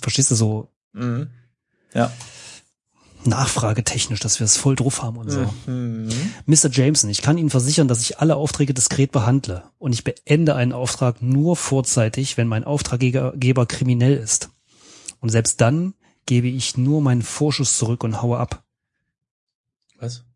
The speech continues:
Speaker 1: Was?
Speaker 2: Hä?
Speaker 1: Hm, muss wohl so ein typisches Ding sein. Unter keinen Umständen gebe ich Informationen über meine Klienten an irgendwen weiter. Sein Gesichtsausdruck ist hart wie Marmor. Es leuchtet im Licht der Schreibtischlampe. Kalt,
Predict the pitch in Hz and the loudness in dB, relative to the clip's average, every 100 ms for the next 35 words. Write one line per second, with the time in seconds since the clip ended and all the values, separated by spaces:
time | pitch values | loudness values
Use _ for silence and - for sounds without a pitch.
0 | - 104 135 _ _ _ _ _ _ _ | -6 -6 -6 _ _ _ _ _ _ _
1 | _ _ _ _ _ _ _ - 107 120 | _ _ _ _ _ _ _ -16 -10 -8
2 | 113 90 - 120 113 104 101 110 104 98 | -10 -10 -4 -2 -2 -2 -4 -4 -4 -4
3 | - 113 95 92 - - - - - 160 | -4 -2 -4 -6 -12 -10 -10 -12 0 2
4 | 143 123 - 147 185 175 175 - 117 120 | 4 2 4 4 4 2 -2 0 0 0
5 | 127 139 139 123 123 - 151 139 123 120 | 0 0 0 2 2 2 2 2 2 0
6 | - 131 131 - 117 - - 160 147 135 | -2 0 0 -2 -8 -4 2 2 4 2
7 | 127 120 120 98 95 _ - - 113 110 | 2 2 0 -4 -8 _ -18 -8 -4 -2
8 | 107 120 127 113 120 123 - 123 120 120 | 0 0 0 0 0 0 0 2 2 0
9 | 113 120 110 101 92 _ - - 113 107 | 0 0 0 -2 -8 _ -4 -2 -2 -2
10 | 123 - 135 113 117 - 113 - - 123 | -4 -4 -4 -2 -4 -2 -4 -4 -4 -4
11 | 123 - 104 98 98 - _ _ _ - | -2 -4 -4 -6 -8 -12 _ _ _ -2
12 | - 127 101 - | 0 0 -4 -10